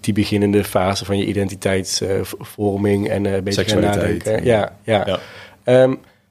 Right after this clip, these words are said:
Speaker 1: weet jij nog het moment dat jij voor het eerst realiseerde dat je homo was?
Speaker 2: Ehm, nee, nee, dat vind ik wel een l-, dat, ik kan me wel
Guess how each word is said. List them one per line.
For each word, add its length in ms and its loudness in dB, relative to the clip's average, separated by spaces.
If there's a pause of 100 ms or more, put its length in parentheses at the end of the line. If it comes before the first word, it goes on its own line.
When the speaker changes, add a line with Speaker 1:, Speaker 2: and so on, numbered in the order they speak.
(280)
Speaker 1:
weet 280 0
jij 100 2
nog 220 4
het 120 0
moment 340 4
dat 140 -2
jij 200 2
voor 160 -2
het 80 -4
eerst 200 -2
realiseerde 520 0
dat 200 -4
je 80 -4
homo 340 -4
was? 340 -4 (400)
Speaker 2:
Ehm, 840 0 (360)
nee, 520 -6
nee, 340 -4
dat 160 -6
vind 160 -2
ik 180 -10
wel 220 -4
een 120 0
l-, 340 -2
dat, 340 -4
ik 80 -16
kan 120 4
me 100 4
wel 180 4